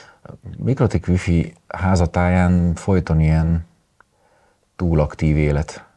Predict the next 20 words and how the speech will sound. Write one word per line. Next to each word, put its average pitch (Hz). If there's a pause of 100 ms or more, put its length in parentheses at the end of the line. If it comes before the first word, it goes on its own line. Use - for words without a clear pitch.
(220)
zajlott, 85 (180)
és -
most 87
megint 90
egy 80
ilyen 85 (120)
érdekes 87
időszakba 82
csöppenünk, 110 (1120)
ugyanis, 90
öm, 95 (1500)
ez -
a 80
termékpaletta, 82
ugye 85
ezek 80
még 82
a 85
viszonylag, 80 (580)
öm, 85